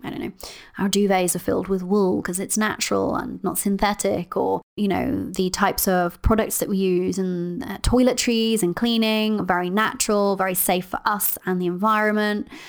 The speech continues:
So that this has just been something that's interested us and something that we're really into for a really long time. We wanna, you know, do our best on that front. Are we perfect? No.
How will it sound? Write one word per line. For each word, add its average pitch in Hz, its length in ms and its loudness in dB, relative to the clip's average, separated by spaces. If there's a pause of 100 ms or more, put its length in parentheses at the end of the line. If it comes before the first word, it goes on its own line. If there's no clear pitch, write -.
(140)
So 302 120 0
that 247 180 2
this 302 160 4
has 311 140 2
just - 220 0
been 220 260 4
something 196 320 -2
that's - 220 -2
interested 185 640 0
us 185 560 0
and 180 360 0
something 185 320 -2
that 165 240 -2
we're 220 180 0
really 214 260 0
into 185 480 0
for 185 200 -4
a - 20 0
really 185 180 2
long 170 200 -2
time. 196 360 -2
We 202 120 -2
wanna, 190 280 -2 (600)
you 220 140 2
know, 180 300 2 (160)
do 240 140 4
our 208 140 4
best 202 400 0
on 202 100 2
that 185 140 2
front. 202 280 -2
Are - 60 -2
we 190 100 -4
perfect? 185 520 -6
No. 185 520 -4